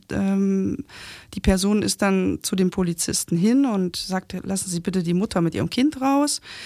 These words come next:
und können Sie nicht mit Ihrem Einsatzleiter reden, ob das möglich wäre?“ Ähm, es hieß nein und nur durch, äh, Support hinter der Polizei und auch innerhalb dieses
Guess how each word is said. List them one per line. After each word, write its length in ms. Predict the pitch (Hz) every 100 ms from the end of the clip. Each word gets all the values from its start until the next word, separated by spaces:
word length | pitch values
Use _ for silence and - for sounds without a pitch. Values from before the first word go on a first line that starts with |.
| - - -
und 300 | - 185 185
können 160 | 196 185
Sie 80 |
nicht 120 | 185 175
mit 120 | 165
Ihrem 140 | 160
Einsatzleiter 680 | - 240 277 - 240 240 220
reden, 240 | 233 220
ob 140 | 185 -
das 160 | 170
möglich 380 | 196 226 247 220
wäre?“ 420 | 208 208 208 208 - - - - - - - _ _ -
Ähm, 580 | 180 180 180 180 175 170 - _ _ _ _ - - _ _ _ -
es 120 | 190
hieß 220 | 196 180 170
nein 520 | 123 160 254 320 294 _ - -
und 600 | 185 180 180 175 170 -
nur 420 | 180 190 220 254
durch, 540 | 220 208 208 208 - 190
äh, 200 | 190 185
Support 720 | - 196 - 220 262 254 -
hinter 360 | - 247 285 269
der 120 | 233
Polizei 840 | - 247 220 - - 202 208 208
und 220 | 185 180 165
auch 180 | 180
innerhalb 640 | - 226 208 196 196 196 -
dieses 640 | 202 190 185 - - -